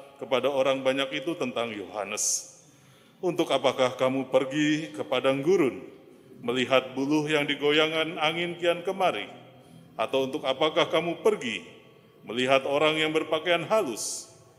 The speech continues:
Orang yang berpakaian halus itu tempatnya di istana raja. Jadi, untuk apakah kamu pergi?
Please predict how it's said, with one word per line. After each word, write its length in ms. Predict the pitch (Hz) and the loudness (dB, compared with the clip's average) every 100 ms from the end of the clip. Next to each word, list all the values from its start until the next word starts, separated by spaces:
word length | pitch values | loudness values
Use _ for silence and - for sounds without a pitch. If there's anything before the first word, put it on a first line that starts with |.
| - _ _ 127 | -20 _ _ 0
Orang 320 | 131 135 139 | 4 4 2
yang 160 | 131 | -2
berpakaian 480 | 127 - 127 131 131 123 | -2 -2 0 2 2 2
halus 320 | 123 135 - 156 | 0 0 -4 -8
itu 240 | 135 151 | -6 -4
tempatnya 800 | 143 123 123 120 131 123 127 123 | -4 -2 -2 -2 -4 -4 -4 -8
di 240 | 117 135 123 | -10 -10 -10
istana 480 | - 139 143 147 147 | -6 -6 -2 -2 2
raja. 480 | 165 120 98 80 - - - - - - _ - _ | 0 0 -4 -6 -12 -20 -20 -20 -20 -20 _ -20 _
Jadi, 640 | 110 120 127 139 143 143 143 - - _ _ _ | -2 -2 2 0 0 -6 -14 -20 -20 _ _ _
untuk 400 | 143 139 139 139 131 | -6 -2 -4 -4 -6
apakah 480 | 127 147 135 107 - | -2 -2 0 -4 -4
kamu 400 | 110 110 104 - | -8 -6 -12 -10
pergi? 400 | 98 104 95 | -10 -8 -12